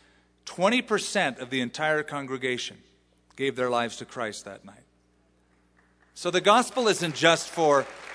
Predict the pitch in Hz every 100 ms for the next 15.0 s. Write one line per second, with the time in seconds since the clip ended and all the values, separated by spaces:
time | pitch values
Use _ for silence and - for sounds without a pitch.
0 | - - - 139 147 147 135 120 113 107
1 | 156 - - - - - 117 - 156 135
2 | - 131 127 110 120 - - _ _ _
3 | _ _ _ - 110 120 135 123 98 117
4 | - - _ _ _ _ _ - - 147
5 | 131 139 151 131 98 - _ _ _ _
6 | _ - 117 147 180 143 139 135 147 156
7 | 139 139 139 120 147 143 135 131 127 117
8 | 110 101 101 98 - 92 85 85 _ _
9 | _ _ _ _ - - - - - -
10 | 185 175 156 - - _ - 190 247 240
11 | 170 151 147 - 151 147 139 131 147 175
12 | 180 190 269 233 175 165 143 139 - 151
13 | 143 143 139 170 180 160 135 175 196 180
14 | 143 131 - 156 151 135 135 143 151 -